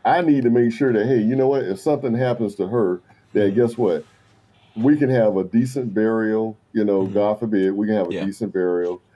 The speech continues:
Speaker 2: Mm-hmm.
Speaker 1: Uh, and so many people, and, and you think about the small cost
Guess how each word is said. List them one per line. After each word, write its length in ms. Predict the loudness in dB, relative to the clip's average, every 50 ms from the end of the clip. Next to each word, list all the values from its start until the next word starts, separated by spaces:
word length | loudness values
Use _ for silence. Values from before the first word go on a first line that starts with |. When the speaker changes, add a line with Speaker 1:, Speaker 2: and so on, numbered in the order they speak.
| _ -18
Speaker 2:
Mm-hmm. 180 | -14 -8 -4 -2
Speaker 1:
Uh, 440 | 0 2 2 2 2 2 0 -2 -2 -2 0
and 300 | 2 2 2 0 -2 -4 -8 _ _ _ _ _ _ _
so 260 | -10 -2 0 2 2
many 220 | 4 2 2 0 0
people, 560 | 0 -2 -2 -2 0 0 0 0 0 -2 -6 -18 _ _ -20 _ _ _ _ _ -2
and, 180 | 0 0 0 2
and 260 | 2 2 2 2 2
you 120 | 2 2 2
think 240 | 2 0 0 0
about 440 | 0 0 0 0 0 0 -2 -4 -6 -12 -20 -20 -20 _ _ -8
the 260 | -2 0 2 2 2 0
small 580 | -4 -10 -8 -4 -2 0 2 2 2 0 -2
cost 440 | -2 -2 0 0 0 -2 -4 -10